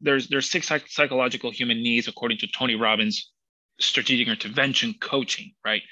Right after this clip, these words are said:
You have certainty or uncertainty, significance, love, and connection. And then you have, uh, contribution. And I can't, I can't remember what the sixth one is, but we're gonna talk about the first four. And the first four, um, more specifically, certainty and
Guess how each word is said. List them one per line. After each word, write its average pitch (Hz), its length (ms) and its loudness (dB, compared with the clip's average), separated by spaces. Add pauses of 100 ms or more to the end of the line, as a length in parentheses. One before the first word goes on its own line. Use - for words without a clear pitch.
(320)
You - 100 2
have 101 140 0
certainty 131 480 0
or 110 40 2
uncertainty, 120 680 0
significance, 113 800 -2
love, 113 320 2
and 113 120 2
connection. 113 760 2 (440)
And 117 80 0
then 113 80 4
you 113 80 4
have, 107 400 2
uh, 107 220 4 (100)
contribution. 127 840 2 (120)
And 113 320 2
I 110 40 -8
can't, - 280 -12 (220)
I - 40 -10
can't 143 160 -2
remember 120 200 6
what 107 140 0
the - 40 -12
sixth - 320 -4
one 107 140 2
is, 98 220 0 (460)
but 127 200 6 (300)
we're 147 140 8
gonna 160 160 4
talk 156 200 4
about 123 180 0
the 107 60 -10
first - 400 -6
four. 160 240 8
And 123 80 2
the 113 60 -4
first - 420 0
four, 156 420 4 (580)
um, 110 480 2 (140)
more 143 160 -2
specifically, 127 680 0
certainty 123 760 -2
and 110 240 0